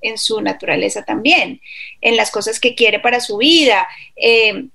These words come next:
ustedes conocen y entre nosotros sabemos, porque, por ejemplo, ya no estamos todos en la misma organización,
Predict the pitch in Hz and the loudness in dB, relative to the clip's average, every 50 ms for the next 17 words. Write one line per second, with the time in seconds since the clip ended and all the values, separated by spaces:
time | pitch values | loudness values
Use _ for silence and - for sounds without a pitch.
0 | _ _ _ _ _ _ - 262 262 - 262 254 247 247 247 - - 320 294 269 | _ _ _ _ _ _ -6 -4 -2 2 4 4 4 4 2 2 2 2 4 4
1 | 247 240 240 269 269 285 294 277 - - 247 233 233 233 226 226 220 214 - 233 | 2 2 2 2 2 4 4 2 2 0 -2 -2 0 0 0 0 -2 -2 0 0
2 | 220 - - 233 240 302 285 269 262 240 233 226 214 220 233 240 - 254 247 240 | 0 0 0 0 2 4 4 4 4 4 2 -2 -4 -6 -8 -8 -6 -8 -6 -4
3 | 233 214 196 - - - 202 202 202 175 - 202 202 202 240 233 233 233 233 233 | -2 -4 -4 -6 -8 -10 -8 -8 -8 -6 -4 -2 0 2 2 2 2 0 -4 -2
4 | - 247 233 233 240 233 - 254 240 226 220 240 233 233 233 214 190 185 180 196 | -2 -2 -2 -2 -2 0 2 4 4 4 2 0 0 0 0 0 -4 -6 -6 -4
5 | 208 220 226 226 233 202 - - 277 - - - | -4 -4 -4 -4 -8 -8 -6 -4 -4 -6 -6 -8